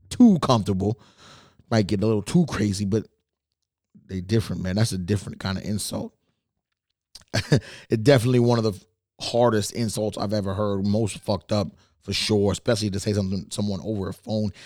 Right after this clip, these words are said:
at a company. They different, man. They different, man. But into kind of a more serious topic, I wanted to, I seen another question on here, and it was, "How do, how do I stop being a pushover?"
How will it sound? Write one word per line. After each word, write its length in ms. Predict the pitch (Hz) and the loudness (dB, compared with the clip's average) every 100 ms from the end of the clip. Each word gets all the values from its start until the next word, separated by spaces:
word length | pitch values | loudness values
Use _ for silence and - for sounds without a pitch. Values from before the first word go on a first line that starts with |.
| - - | -20 -16
at 60 | |
a 40 | - | -14
company. 540 | - 110 95 104 101 - _ _ _ _ _ _ | -4 -4 -2 -6 -6 -10 _ _ _ _ _ _
They 100 | 71 | -18
different, 460 | - 101 95 - - | -8 -6 -6 -14 -14
man. 200 | - 85 | -12 -10
They 100 | - | -10
different, 420 | - - - - | -10 -12 -12 -16
man. 220 | - - | -16 -16
But 240 | - 85 - _ _ _ _ _ - | -12 -12 -14 _ _ _ _ _ -10
into 520 | 110 - 123 113 87 - _ | -4 2 4 4 -4 -12 _
kind 240 | - 131 | -4 -2
of 100 | 120 | 0
a 60 | 107 | 0
more 500 | 104 110 113 110 104 | 0 0 2 2 0
serious 720 | 104 - - 120 117 107 107 | -4 -6 -4 -4 -4 -4 -6
topic, 640 | - - 107 107 117 127 - _ _ _ _ _ _ _ _ _ | -6 -6 -4 -2 -2 -4 -8 _ _ _ _ _ _ _ _ _
I 60 | - | -10
wanted 400 | 95 110 110 95 | -6 -2 -4 -4
to, 420 | - 113 107 98 - _ _ _ | -10 -8 -10 -12 -18 _ _ _
I 60 | |
seen 260 | 101 - 120 | -10 -6 -4
another 280 | 107 110 110 | -2 -2 -2
question 460 | - 110 98 - | -2 -4 -4 -4
on 160 | 104 101 | -4 -4
here, 220 | 95 101 | -4 -4
and 100 | 101 | -4
it 60 | 95 | -6
was, 160 | 95 | -8
"How 180 | 95 110 | -6 -4
do, 220 | 110 107 - _ _ | -4 -6 -10 _ _
how 180 | - 123 | -8 -4
do 120 | 127 | -2
I 80 | 107 | -4
stop 340 | - 110 90 | -6 -8 -8
being 200 | 104 92 | -8 -10
a 40 | 80 | -10
pushover?" 460 | - - - - | -10 -10 -10 -12